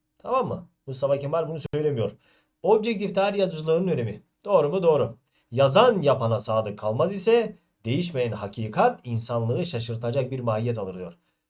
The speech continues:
Sözlü tarihçiliğe güvenilmesi. Hayır sevgili arkadaşlar. Araştırmalarda hem yazılı hem sözlü kaynaklara başvurmamız gerekir.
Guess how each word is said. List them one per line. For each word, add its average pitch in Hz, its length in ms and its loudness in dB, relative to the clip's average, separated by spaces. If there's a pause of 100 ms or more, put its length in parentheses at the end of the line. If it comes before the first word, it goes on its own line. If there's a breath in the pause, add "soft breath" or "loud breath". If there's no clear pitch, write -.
(140)
Sözlü 170 360 -4
tarihçiliğe 196 540 2
güvenilmesi. 139 520 -2
Hayır 170 320 0
sevgili 117 320 -2
arkadaşlar. 120 560 0 (440 soft breath)
Araştırmalarda 151 1000 0
hem 170 200 -4
yazılı 139 480 -2
hem 160 140 -6
sözlü 120 260 -6
kaynaklara 131 500 -4
başvurmamız 120 500 -2
gerekir. 143 480 -2